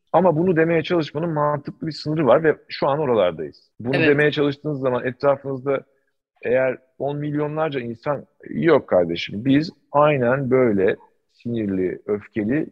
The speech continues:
Speaker 1: kutuplaşmış, verimsiz, evet, cahil ve yoksul ve değişmeye dirençli bir şekilde yaşamak istiyoruz derlerse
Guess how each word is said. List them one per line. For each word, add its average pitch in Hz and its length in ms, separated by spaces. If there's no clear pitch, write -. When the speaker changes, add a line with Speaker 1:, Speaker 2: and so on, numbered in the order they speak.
Speaker 1:
kutuplaşmış, - 840
verimsiz, 147 840
evet, 160 280
cahil 139 420
ve 190 120
yoksul 165 440
ve 117 640
değişmeye 151 560
dirençli 139 380
bir 165 60
şekilde 123 320
yaşamak 139 380
istiyoruz 92 460
derlerse 143 560